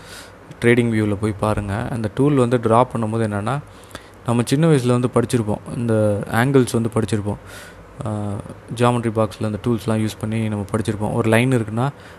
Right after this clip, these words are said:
அதுல வந்து இது எந்த ஆங்கிள் இருக்கு, இந்த ஸ்பைக் வந்து எந்த லேங்-, ஆங்கிள் இருக்கு அப்படிங்க பார்க்கும்போது, உங்களுக்கு அப்ராக்சிமேட்டா இது உங்களுக்கு பார்க்கும்போதே தெரியும். இது வந்து ஒரு செவன்ட்டிலேருந்து ஒரு நைன்ட்டிக்குள்ள, நைன்ட்டி கூட சொல்ல முடியாது, நைன்ட்டினா ஸ்ட்ரெயிட் லைன். So, ஒரு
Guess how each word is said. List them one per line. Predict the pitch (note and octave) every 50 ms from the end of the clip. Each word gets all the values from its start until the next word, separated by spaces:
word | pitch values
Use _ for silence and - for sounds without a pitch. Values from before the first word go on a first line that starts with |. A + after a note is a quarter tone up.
| - -
அதுல | - A#2 A2+ A2+ A2
வந்து | A2 A#2 C#3 D#3
இது | D3 C3 A#2+
எந்த | A2 G#2+ A#2+ B2+ C3+ B2 A#2 A#2
ஆங்கிள் | A2+ A2+ A2 G#2+
இருக்கு, | G#2 G2+ G2 - G#2 G#2 G#2 G2+ G#2 A#2
இந்த | A2 G#2+ A2 G#2 G2+ - -
ஸ்பைக் | B2+ C3+ C#3+ C#3 -
வந்து | C3+ C3 C#3+ C#3
எந்த | B2+ A#2+ B2
லேங்-, | A#2 A2+ A2 A2 A2+ -
ஆங்கிள் | A#2 A2+ A#2 A2+ A2+ G#2+ G#2+
இருக்கு | G2+ G2 - A2 G#2+
அப்படிங்க | G#2 G2+ A2+ A2 G#2+ G#2+
பார்க்கும்போது, | G2+ G#2+ G#2+ - G#2 G#2 A2 B2+ D#3 D#3+ D#3+ - - - - - - - - - -
உங்களுக்கு | C3+ B2+ B2 A#2+ A#2+
அப்ராக்சிமேட்டா | A2+ - - - C3 B2+ - - A#2 A#2 A#2 A2 C#3 D3 D3
இது | C3+ A#2 A#2 A2 G#2+ - - -
உங்களுக்கு | - - - A#2 A2+ G#2+ -
பார்க்கும்போதே | - A#2 A2+ - A#2+ A#2+ A#2+ A#2+ C3+ B2+
தெரியும். | B2 A#2 A2+ A#2 A#2 B2 C3+ - - -
இது | A#2+ A2+
வந்து | A2 A2 A2 A#2 A#2+
ஒரு | A#2+ A2+ A2 G#2 G2 -
செவன்ட்டிலேருந்து | A#2 A2+ A2+ A2+ A#2 A2+ G#2+ - B2 A#2 A2+ A2+ G#2+ G#2+ A2 A2+ B2+ C3+ C#3 D3+ D#3 -
ஒரு | - A#2 A#2 G#2+
நைன்ட்டிக்குள்ள, | A2 A2 A2 A2 G#2 A2+ A2 - A2+ A#2 A2+ A2+ - -
நைன்ட்டி | A2+ A2 A2+ A2+ A2+
கூட | B2 B2 B2+
சொல்ல | - A#2+ A#2 A2+
முடியாது, | A2 G#2+ G#2 G#2 G#2 A#2+ D3 D#3 - - - - - - - A2+
நைன்ட்டினா | G#2+ G#2+ A2 A2+ A#2 A#2 B2 B2+ C#3 C3+ - - - - - - - - - -
ஸ்ட்ரெயிட் | - B2+ A#2+ A#2 - A#2
லைன். | A2 G#2 G2 - - - - - - -
So, | - A#2+ A2+ A2 A2 G#2+
ஒரு | G#2+ A2 A2+ A2 G#2+ G#2+